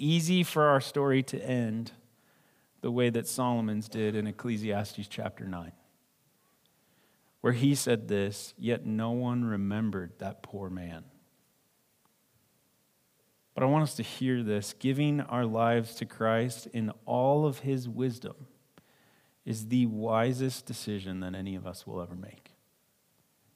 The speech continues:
All of Ecclesiastes, what Solomon has been doing is he's been laying out for us that life under the sun is unpredictable.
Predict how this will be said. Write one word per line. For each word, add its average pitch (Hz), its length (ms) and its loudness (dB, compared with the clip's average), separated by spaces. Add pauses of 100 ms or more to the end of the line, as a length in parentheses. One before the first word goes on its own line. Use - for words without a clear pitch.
(880)
All 170 480 10
of 156 160 4
Ecclesiastes, 135 920 6
what 127 160 2
Solomon 147 440 4
has 135 180 4
been 127 180 4
doing 135 300 6
is 123 140 2
he's 131 180 2
been 127 220 4
laying 139 340 6
out 131 220 4
for 120 240 2
us 113 220 4
that - 140 -2
life 131 380 4
under 135 220 4
the 127 100 -2
sun 117 320 -2
is 110 160 -2
unpredictable. 127 960 -4